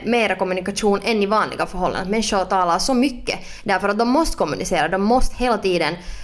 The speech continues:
eh, checka in med varandra. De måste hela tiden liksom, eh, tala om känslor. De måste hela tiden liksom sådär, eh, uppehålla en, en jättehög emotionell intelligens. För att om de inte gör det så då kan det just vara sådär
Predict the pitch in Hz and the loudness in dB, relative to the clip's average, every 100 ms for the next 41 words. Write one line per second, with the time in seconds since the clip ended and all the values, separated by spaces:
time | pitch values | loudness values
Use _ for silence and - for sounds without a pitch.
0 | - 175 170 185 180 - 220 202 185 185 | -2 -2 -2 -4 -4 -2 2 2 2 2
1 | 190 190 180 180 180 - 202 196 190 170 | 2 0 -2 -2 -2 0 -2 0 0 0
2 | 165 165 175 170 180 - - - 170 160 | -2 -2 -2 -2 -6 -14 -6 0 2 0
3 | 165 - 185 180 175 170 170 165 - - | -2 0 2 4 4 2 2 -2 -4 -2
4 | 190 180 190 180 170 170 185 175 165 165 | -2 0 0 0 0 -2 -2 -2 0 -2
5 | 156 151 - 156 160 165 151 156 175 - | -2 -4 -4 -4 -4 -4 -2 -2 -4 -14
6 | - - - - - - 90 - - - | -20 -20 -18 -18 -18 -16 0 2 2 -4
7 | - 240 214 190 180 165 - 170 - 185 | -2 -2 0 0 2 2 0 -2 -2 0
8 | 202 208 202 208 175 - 175 180 190 175 | 0 0 0 2 2 0 -4 -2 0 0
9 | 175 180 185 190 180 196 165 180 190 185 | 0 0 0 0 -2 -2 -2 0 0 2
10 | 202 220 139 - 185 180 190 180 175 160 | 2 2 2 0 -2 -2 -2 0 0 0
11 | 170 202 208 180 185 | 0 0 0 0 -2